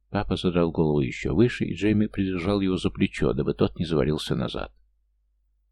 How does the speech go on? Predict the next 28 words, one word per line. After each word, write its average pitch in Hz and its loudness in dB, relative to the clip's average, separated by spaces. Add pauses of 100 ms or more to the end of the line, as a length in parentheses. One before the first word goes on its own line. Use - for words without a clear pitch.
(400)
«Несколько 82 2
миллионов 69 0
лет, 90 2
и - -4
всё - 2
это 95 0
превратится 80 0
в - -4
голую 113 6
каменюку. 80 0
От - -4
нашего 92 0
существования 104 0
не 85 2
останется 85 0
ни 90 6
следа - -2
и 113 6
никого, 104 0
только - 2
космос - -6
и 101 2
другие 87 2
голые 110 4
камни, 98 0
кружащиеся 71 -2
в - -10
пустоте». - -6